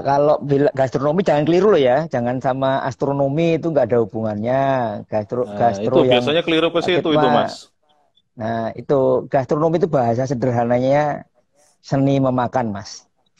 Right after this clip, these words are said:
Speaker 2: Oh.
Speaker 1: Jadi kalau seni memasak itu kuliner, kalau seni memakan dengan segala tata caranya, dengan lingkungannya, dengan riwayatnya, nah itu gastronomi.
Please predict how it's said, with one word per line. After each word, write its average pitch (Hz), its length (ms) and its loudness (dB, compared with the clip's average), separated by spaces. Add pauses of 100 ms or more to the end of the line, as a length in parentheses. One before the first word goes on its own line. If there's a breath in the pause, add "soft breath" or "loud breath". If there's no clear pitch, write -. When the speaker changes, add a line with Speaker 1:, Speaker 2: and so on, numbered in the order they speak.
(400 soft breath)
Speaker 2:
Oh. 170 320 -2
Speaker 1:
Jadi 131 560 0
kalau 123 320 2
seni 127 240 0
memasak 123 400 0
itu 127 160 -2
kuliner, 120 880 0
kalau 110 240 -2
seni 147 320 0
memakan 123 1040 -2
dengan 113 400 -2
segala 110 480 0
tata 110 320 -6
caranya, 127 800 0
dengan 110 400 -2
lingkungannya, 127 1200 0
dengan 113 320 -2
riwayatnya, 123 1200 0 (480)
nah 104 80 -2
itu 117 160 0
gastronomi. 113 640 -2